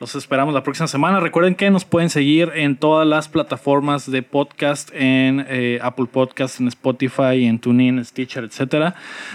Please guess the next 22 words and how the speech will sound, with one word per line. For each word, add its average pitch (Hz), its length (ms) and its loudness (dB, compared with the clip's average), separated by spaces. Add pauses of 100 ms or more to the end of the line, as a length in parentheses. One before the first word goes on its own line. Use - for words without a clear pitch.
Denos 143 360 2
ahí 131 240 2
cinco 156 280 0
estrellitas 139 460 -2
para 131 200 0
salir, 131 400 0 (380)
sobresalir 143 720 0
ahí 139 200 2
entre 143 220 -2
los 131 120 0
demás. 147 460 0
Y 165 340 4
también 139 560 0
véanos 139 560 0
en 135 160 -2
YouTube 135 360 0
si 143 320 0
consumen 131 460 -2
su 127 100 -6
contenido 123 380 2
en 123 40 4
YouTube. 151 300 2